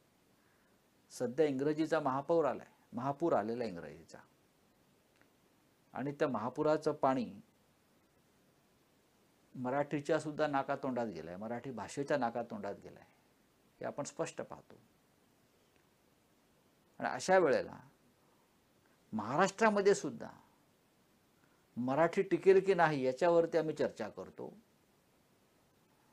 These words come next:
आणि दुसऱ्या बाजूला की जगात मराठीचं काय चाललंय, जगातल्या मराठीला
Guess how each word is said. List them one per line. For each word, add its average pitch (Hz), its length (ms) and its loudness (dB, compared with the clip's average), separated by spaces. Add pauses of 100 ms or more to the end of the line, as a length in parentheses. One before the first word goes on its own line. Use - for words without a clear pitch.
आणि 139 140 -6
दुसऱ्या 147 380 2
बाजूला 156 520 6 (1500)
की 156 60 -6
जगात 156 400 8
मराठीचं 170 480 6
काय 135 240 6
चाललंय, 87 400 -6 (1900)
जगातल्या 170 460 6
मराठीला 156 800 6